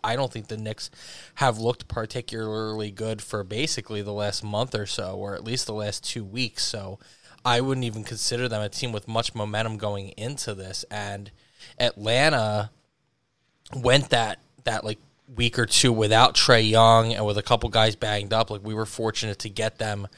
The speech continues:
pretty hurt when we faced them on those back-to-back games, uh, in late April. But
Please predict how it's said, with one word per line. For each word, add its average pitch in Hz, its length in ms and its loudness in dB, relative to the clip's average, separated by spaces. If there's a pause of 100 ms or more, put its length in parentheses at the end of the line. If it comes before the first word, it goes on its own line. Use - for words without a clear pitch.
(380)
pretty 120 380 4
hurt 113 260 4
when 107 120 -4
we 107 120 -4
faced 110 400 -2
them 110 180 0
on 104 120 -2
those 104 160 -4
back-to-back 104 640 -4
games, 104 580 -2 (560)
uh, 104 260 -2
in 113 200 -2
late 107 220 -2
April. 101 540 -4 (300)
But 104 280 -4